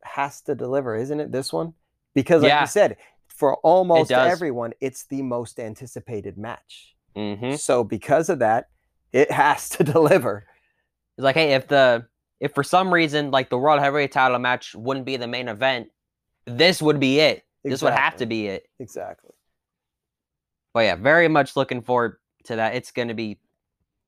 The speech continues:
Speaker 2: you know, it's been crazy just seeing Punk making his entrances again after all this time. And now we're gonna see him do it, like, with his gear on and everything. I'm like, "This is gonna be so crazy."
Speaker 1: Yep.
Speaker 2: So surreal.
Speaker 1: It's clobbering time.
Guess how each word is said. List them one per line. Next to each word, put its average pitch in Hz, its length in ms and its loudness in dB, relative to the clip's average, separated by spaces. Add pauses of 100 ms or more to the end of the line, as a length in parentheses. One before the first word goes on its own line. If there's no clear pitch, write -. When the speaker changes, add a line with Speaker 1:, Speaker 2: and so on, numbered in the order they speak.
(240)
Speaker 2:
you 113 80 -6
know, 107 100 -4
it's 160 120 -4
been 196 180 2
crazy 165 360 0
just 143 200 -4
seeing 147 220 -2
Punk 135 400 -4
making 135 280 -4
his 117 120 -8
entrances 127 440 -12
again 120 460 -4 (380)
after 120 260 -4
all 120 100 2
this 117 140 -6
time. 127 240 0
And 117 100 -4
now 143 220 4
we're 143 80 0
gonna 131 180 -2
see 127 160 -8
him 117 120 -6
do 123 220 -2
it, 110 120 -4
like, 101 200 -4
with 135 160 0
his 104 160 -2
gear 139 360 2
on 143 340 2 (520)
and 127 120 -6
everything. 135 380 -2
I'm 117 80 -6
like, 107 200 -6 (100)
"This 147 180 -8
is 127 120 -8
gonna 120 260 -8
be 107 140 -8
so 123 380 -2
crazy." 101 580 -4
Speaker 1:
Yep. 117 340 -4
Speaker 2:
So 135 220 0
surreal. 110 560 2 (1300)
Speaker 1:
It's - 100 -20
clobbering 104 540 0
time. 95 420 -8